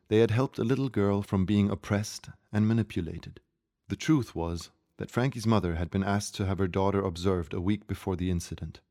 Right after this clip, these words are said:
The book had been placed on the street by the system.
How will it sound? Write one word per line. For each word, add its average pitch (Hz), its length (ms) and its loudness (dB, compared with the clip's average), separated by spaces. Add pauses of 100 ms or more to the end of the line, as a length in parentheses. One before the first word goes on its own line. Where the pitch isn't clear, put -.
(640)
The 92 80 2
book 110 400 2
had 85 120 -2
been 87 160 0
placed 98 380 0
on 95 80 2
the 87 80 -4
street 104 340 0
by 101 120 2
the 98 100 -4
system. 80 540 -6